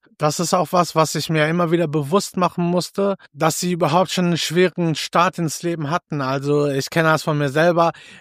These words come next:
Man, äh, geht dann jeden zweiten Tag da in deren Zuhause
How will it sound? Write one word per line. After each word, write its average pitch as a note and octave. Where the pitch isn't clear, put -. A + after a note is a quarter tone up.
Man, D3
äh, -
geht D3+
dann D#3
jeden E3
zweiten E3
Tag E3
da E3
in A3
deren G#3
Zuhause G#3